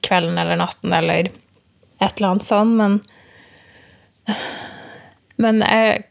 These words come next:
klarer veldig vanskelig for å tro at du ikke merket at noe var i veien, og så likevel velger å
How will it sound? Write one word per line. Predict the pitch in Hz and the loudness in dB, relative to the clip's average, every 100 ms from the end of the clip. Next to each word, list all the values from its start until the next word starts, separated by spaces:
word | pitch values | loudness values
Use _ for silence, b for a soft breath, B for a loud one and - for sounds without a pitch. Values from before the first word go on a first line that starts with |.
| _ _ _ - | _ _ _ -4
klarer | 240 214 220 | 2 4 4
veldig | 214 247 - | 2 0 0
vanskelig | 269 226 233 202 | -2 0 -2 0
for | 196 | 0
å | 196 | -2
tro | 214 202 | 0 2
at | 196 196 | 0 0
du | 196 | 0
ikke | 190 196 | 0 0
merket | 185 196 - - 196 | 2 0 -4 -2 0
at | 190 185 | 0 0
noe | 190 185 | 0 0
var | 180 180 | 0 0
i | |
veien, | 185 214 220 175 175 | 2 2 2 0 -2
og | 180 | -4
så | - 185 | -2 -2
likevel | 180 185 202 175 170 175 180 | 0 -2 -2 -2 -2 -2 -2
velger | 180 180 180 180 | -2 0 -2 -2
å | 165 | 0